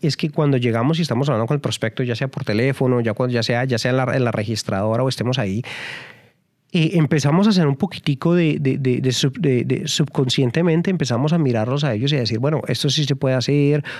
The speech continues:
o "Esta persona de pronto no tiene el dinero", o "Esta persona de pronto no quiere", o "Esta persona está en un mal est-, en un mal estado físico". Esos son, eh, son, son, son como las,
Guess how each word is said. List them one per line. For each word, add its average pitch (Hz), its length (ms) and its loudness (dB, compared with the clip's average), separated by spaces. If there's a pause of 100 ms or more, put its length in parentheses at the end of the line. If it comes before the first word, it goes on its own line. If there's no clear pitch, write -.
(120)
o 139 80 0
"Esta 131 180 0
persona 127 360 0
de 139 80 0
pronto 120 340 0
no 131 100 2
tiene 127 240 0
el 120 60 2
dinero", 147 540 0 (220)
o 139 80 2
"Esta 127 180 0
persona 123 320 -2
de 123 60 -2
pronto 117 280 -2
no 110 140 2
quiere", 156 560 2 (220)
o 135 80 0
"Esta 135 160 -2
persona 120 320 -2
está 123 160 -4
en 123 60 2
un 127 120 2
mal 123 140 0
est-, - 260 -6
en 131 140 0
un 120 80 2
mal 117 180 0
estado 107 300 -2
físico". 147 680 0 (600)
Esos 165 320 0
son, 196 320 0 (140)
eh, 185 480 0
son, - 240 -2
son, 170 240 -2
son 151 200 0
como 190 320 2
las, 139 380 0